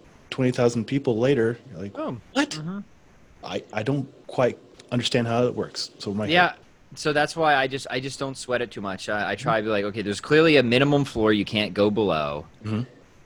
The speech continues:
Speaker 2: But, and if I can do some extra nice things production-wise, sure, I'll do it. But otherwise, I'm, I'm just gonna get the thing out. Mm-hmm.
Speaker 1: Right. The content is king, and as long as the audio is not crap, you're good to go.
Speaker 2: Exactly. So there's, there's a lesson for all the social media people out there.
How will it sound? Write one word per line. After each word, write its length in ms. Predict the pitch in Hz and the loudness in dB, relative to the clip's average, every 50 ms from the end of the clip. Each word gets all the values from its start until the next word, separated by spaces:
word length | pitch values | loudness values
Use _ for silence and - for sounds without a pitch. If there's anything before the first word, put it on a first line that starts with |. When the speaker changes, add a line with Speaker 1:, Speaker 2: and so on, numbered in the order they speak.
| - - | -2 2
Speaker 2:
But, 380 | 113 104 101 95 95 95 - - _ - | 4 6 6 6 4 0 -4 -8 _ -2
and 120 | 104 101 | -2 0
if 80 | - 107 | 2 2
I 80 | 101 | 0
can 100 | 90 104 | 0 0
do 300 | 101 120 127 131 135 135 | 2 4 6 6 6 6
some 280 | 127 - 131 120 120 120 | 4 4 2 4 4 4
extra 800 | - 113 120 - - - - 131 120 117 117 113 113 107 104 - - - _ | 4 2 2 0 -2 -2 4 6 8 8 8 8 6 4 0 -6 -14 -12 _
nice 440 | 127 120 110 107 113 117 - - - | 0 4 6 6 6 4 2 0 0
things 320 | - 113 107 107 107 104 | 0 2 2 2 2 0
production-wise, 1040 | - - 113 110 104 - - 117 107 107 104 104 104 104 101 101 101 98 - - - - _ _ | 0 2 4 4 4 4 2 0 2 4 4 6 6 4 4 4 2 0 0 -4 -6 -8 _ _
sure, 340 | - - 370 - 107 95 - - _ - | 0 4 6 6 6 6 2 -4 _ 2
I'll 100 | 156 160 | 2 2
do 220 | 139 - 120 107 101 | 4 4 4 4 6
it. 140 | 98 - - _ | 4 2 0 _
But 200 | 110 104 101 - - _ _ _ _ _ - | 2 2 2 2 0 _ _ _ _ _ -2
otherwise, 420 | 135 135 135 123 123 113 107 101 110 | 2 4 6 8 8 8 8 6 4
I'm, 300 | 101 98 92 90 98 - - - | 2 2 0 -2 -4 -10 -8 -4
I'm 140 | 104 101 92 | -2 -2 -2
just 160 | 90 85 - | -2 -4 -4
gonna 160 | - 87 78 | -4 -4 -4
get 200 | 73 80 80 - | -2 -4 -4 -4
the 60 | - | -6
thing 240 | - - 82 76 73 | -10 -8 -10 -8 -6
out. 200 | 69 65 65 - - - - | -6 -6 -6 -8 -12 -16 -16
Mm-hmm. 200 | 90 85 87 87 | -14 -12 -10 0
Speaker 1:
Right. 200 | 165 120 - - | 0 0 0 0
The 80 | - - | -6 -6
content 380 | - 123 117 117 - 139 113 107 | -2 0 0 0 0 -4 -4 -4
is 100 | 110 - | -6 -6
king, 280 | - - 113 117 123 117 | -4 -2 -2 0 0 0
and 60 | 107 | 0
as 80 | 98 | 0
long 120 | 120 123 117 | 2 2 2
as 60 | 110 | 0
the 60 | 113 | 0
audio 240 | - 107 110 117 110 | -2 0 0 2 2
is 120 | 107 104 | 2 0
not 160 | 117 101 - - | -2 -4 -6 -6
crap, 280 | - 117 117 123 - - - - - - - - - - | -4 -4 -4 -4 -4 -8 -16 -20 -20 -20 -20 -20 -20 -18
you're 80 | - 156 | -10 -10
good 100 | 147 143 | -8 -8
to 60 | 139 | -8
go. 120 | - 71 - - - - _ - - - - | -10 -12 -14 -16 -20 -20 _ -20 -20 -18 -10
Speaker 2:
Exactly. 640 | - 95 92 85 80 101 85 80 78 80 - 82 76 | -6 -4 -4 -4 -4 -4 -4 -4 -6 -6 -6 -8 -8
So 140 | - - 101 | -6 -4 4
there's, 340 | 101 135 143 147 135 - - | 6 8 8 8 6 4 6
there's 320 | - 151 175 180 160 - | 8 10 10 10 10 8
a 60 | 156 | 8
lesson 360 | 131 123 110 110 - 107 95 92 | 8 6 6 6 2 -2 -2 -2
for 140 | - 104 | 0 2
all 160 | 98 95 95 92 | 2 4 4 2
the 220 | 90 87 87 90 | 2 0 -2 -4
social 340 | - - 113 101 - 98 87 | 0 0 0 0 0 0 0
media 300 | 92 90 85 87 85 82 | 0 0 2 0 0 -2
people 320 | - 82 78 - 85 80 | -2 -6 -6 -4 -4 -2
out 160 | 78 78 - | -2 -2 -2
there. 260 | - 87 82 80 76 | 0 0 0 0 0